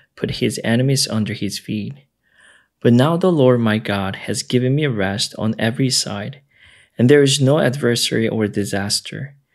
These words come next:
I intend, therefore, to build a temple for the name of the Lord my God, as the Lord told my father David, when he said, 'Your son, whom I will put on the throne in your place,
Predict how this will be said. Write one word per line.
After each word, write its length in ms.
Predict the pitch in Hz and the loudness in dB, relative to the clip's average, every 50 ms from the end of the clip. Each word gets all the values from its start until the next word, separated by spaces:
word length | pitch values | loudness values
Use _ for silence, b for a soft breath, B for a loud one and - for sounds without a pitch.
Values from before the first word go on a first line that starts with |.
| b b b b b _ - - | b b b b b _ -4 0
I 80 | 123 127 | 2 2
intend, 760 | 127 - 123 127 127 127 - - 135 123 120 117 110 110 110 | 4 4 2 2 2 2 0 -2 -2 0 0 0 0 2 4
therefore, 560 | 123 123 120 120 - - - 110 110 107 107 | 4 4 4 2 0 -4 -4 -2 0 0 -2
to 200 | 107 - - 117 | -2 -2 -2 -2
build 300 | 117 - - 127 131 135 | 0 4 4 4 4 4
a 60 | 165 156 | 2 0
temple 480 | - - - 117 110 110 110 123 110 | -2 -2 -4 -2 -4 -4 -2 -4 -4
for 220 | 107 - - 110 110 | -4 -4 -6 -6 -4
the 120 | 113 107 | -4 -2
name 300 | 113 117 120 127 139 143 | 0 2 2 2 2 2
of 200 | 143 127 123 - | 0 -2 -2 -2
the 140 | - 135 123 | -2 -2 -2
Lord 300 | 110 107 104 110 107 104 | -2 -2 -4 -4 -4 -4
my 220 | 104 110 101 101 | -4 -4 -4 -6
God, 380 | 104 - 98 92 92 95 117 - _ b b b b b b b b b - | -6 -6 -8 -8 -8 -8 -10 -12 _ b b b b b b b b b -2
as 200 | 107 120 120 120 | 0 0 0 2
the 140 | - 120 | 2 2
Lord 320 | 113 113 117 127 139 139 139 | 2 2 2 0 0 -2 -2
told 240 | - - 131 131 143 | -2 -2 -2 0 0
my 180 | 123 120 120 | 0 -2 -2
father 440 | 131 - - - 107 104 101 110 107 | -4 -4 -6 -6 -4 -4 -2 -4 -4
David, 600 | 107 107 104 101 98 98 98 98 98 110 139 - b b b b b b b b b b | -4 -4 -4 -4 -4 -4 -6 -8 -8 -10 -10 -12 b b b b b b b b b b
when 200 | - 113 120 131 | 2 4 4 4
he 100 | 143 151 | 4 4
said, 520 | - - - 131 120 117 117 113 117 - | 2 0 2 2 2 2 0 -2 -4 -4
'Your 240 | 113 117 131 156 160 | 0 4 4 4 4
son, 420 | - - - - 139 131 120 113 | 4 2 0 0 0 0 0 0
whom 300 | 139 143 - - 127 120 - | -2 -4 -4 -4 -2 -2 0
I 140 | 104 123 | 0 0
will 160 | 139 151 160 160 | 0 0 0 -2
put 220 | 160 - - 123 | -4 -4 -2 -2
on 220 | 117 110 107 107 | 0 0 -2 -2
the 100 | 110 110 | -2 -4
throne 400 | 110 - - 113 107 104 107 110 | -4 -4 -4 -4 -2 -2 -2 -4
in 260 | 110 - - 120 123 139 | -4 -4 -2 -2 0 0
your 140 | 147 147 | 0 -2
place, 540 | 143 143 - - 117 107 107 110 - - - | -4 -8 -10 -6 -6 -4 -4 -4 -6 -8 -10